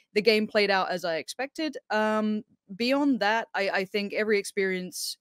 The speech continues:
going forward has been a good learning curve, and just kind of working with different commentators from various different games has been the most fun aspect for me, technically, I guess, you know, learning their different styles and applying it to a game that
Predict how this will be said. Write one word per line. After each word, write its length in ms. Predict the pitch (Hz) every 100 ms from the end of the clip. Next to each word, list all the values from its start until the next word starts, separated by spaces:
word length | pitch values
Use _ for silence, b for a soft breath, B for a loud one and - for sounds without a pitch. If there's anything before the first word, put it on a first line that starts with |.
| 190
going 320 | 196 196 185
forward 460 | - 180 185 226 - b b b b
has 280 | 190 190 160
been 400 | 185 180 175 170
a 60 |
good 220 | 185 220 202
learning 320 | 185 202 220
curve, 420 | 226 233 226 208 -
and 120 | 190
just 160 | 220
kind 120 | 294 262
of 80 |
working 340 | 190 208 247 233
with 80 | 196
different 320 | 190 190 175
commentators 480 | 185 180 190 196 -
from 260 | 185 180
various 280 | 185 180 175
different 280 | 185 175 151
games 360 | 196 185 175
has 160 | 185 165
been 260 | 185 180 175
the 80 |
most 280 | 185 185 -
fun 200 | - 190
aspect 400 | 190 - 175 -
for 80 | 185
me, 220 | 185 175 - _ -
technically, 480 | - - - 185
I 100 | 175
guess, 320 | 180 185 175 - b b b
you 80 | 180
know, 60 |
learning 360 | 180 196 190 185
their 140 | 190
different 280 | 185 185 185
styles 440 | - 185 180 180 185
and 60 |
applying 440 | 175 - 190 185 180
it 140 | -
to 240 | - 180 175
a 40 |
game 400 | 190 190 185 170
that 240 | 170 170